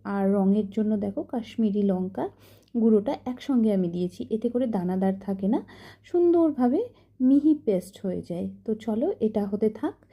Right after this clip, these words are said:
আর এইদিকে দেখো মশলাটা করতে এস-, আহ, দিয়ে দিলাম। আর এইদিকে দেখো আমার ফুলকপিগুলো কিন্তু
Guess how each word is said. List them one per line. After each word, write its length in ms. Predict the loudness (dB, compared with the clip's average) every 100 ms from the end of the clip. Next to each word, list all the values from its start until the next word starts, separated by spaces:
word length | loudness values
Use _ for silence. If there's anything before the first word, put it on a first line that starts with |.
| -20 -20 -20 -6
আর 160 | 0
এইদিকে 380 | 2 2 2 0
দেখো 380 | 0 0 -2 -2 0
মশলাটা 420 | 0 0 -4 -2
করতে 300 | -2 -4 -4 -6 -2
এস-, 260 | -4 -2
আহ, 320 | -2 0 2 2
দিয়ে 260 | 4 4
দিলাম। 280 | 4 0 -2 -8 _ -10
আর 140 | -2
এইদিকে 280 | 0 0 0
দেখো 280 | 0 -2 -6
আমার 500 | -4 -2 0 0 -2
ফুলকপিগুলো 760 | -2 -2 -2 -2 -2 0 0
কিন্তু 560 | -2 0 0 0 -2